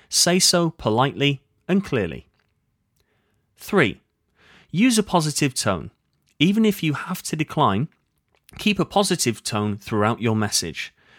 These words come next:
You can express enthusiasm for future opportunities or offer well wishes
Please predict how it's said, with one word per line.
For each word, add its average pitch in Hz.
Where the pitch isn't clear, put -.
You 127
can 123
express -
enthusiasm 156
for 110
future 202
opportunities 110
or 113
offer 123
well 135
wishes 110